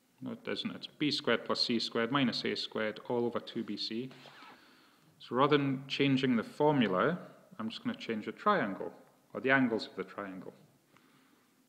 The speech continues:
So I've renamed, I've called, crossed out B, called it A, crossed out A, called it B. So it's the angle that was originally B, but we're calling A now that we're working out.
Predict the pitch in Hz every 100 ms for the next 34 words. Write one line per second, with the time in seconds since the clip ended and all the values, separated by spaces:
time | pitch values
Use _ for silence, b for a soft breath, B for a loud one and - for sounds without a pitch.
0 | _ _ - 110 98 131 135 131 113 95
1 | - _ _ _ - - - - 120 113
2 | 117 - 156 - 107 98 127 123 - 110
3 | - 123 123 120 - - 127 - 107 107
4 | 107 - - 104 101 101 95 92 - -
5 | - - _ 120 123 135 131 131 120 -
6 | - - - _ _ _ - 110 104 123
7 | 139 135 113 110 110 107 - - 110 104
8 | - 110 110 113 107 104 101 - 107 107
9 | 107 101 - 95 92